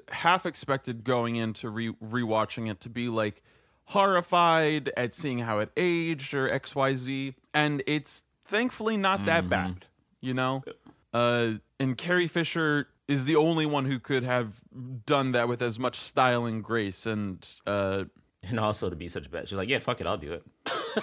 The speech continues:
Speaker 2: <laughs> She's,
Speaker 1: Yeah.
Speaker 2: she's
Speaker 1: Fuck
Speaker 2: so
Speaker 1: yeah.
Speaker 2: cool, man. Rest in power to that woman.
Speaker 1: And I also really love, um, she was asked by a parent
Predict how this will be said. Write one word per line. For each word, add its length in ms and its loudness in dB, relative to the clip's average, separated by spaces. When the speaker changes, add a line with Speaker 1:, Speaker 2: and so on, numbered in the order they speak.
Speaker 2:
<laughs> 60 -16
She's, 500 -4
Speaker 1:
Yeah. 280 4
Speaker 2:
she's 280 -8
Speaker 1:
Fuck 120 2
Speaker 2:
so 100 0
Speaker 1:
yeah. 220 0
Speaker 2:
cool, 320 -6
man. 320 -6
Rest 260 -8
in 100 -14
power 400 -10
to 80 -16
that 160 -12
woman. 200 -16
Speaker 1:
And 180 4
I 220 6
also 300 2
really 300 2
love, 640 0
um, 580 0
she 200 0
was 160 2
asked 920 0
by 840 4
a 80 -2
parent 800 -2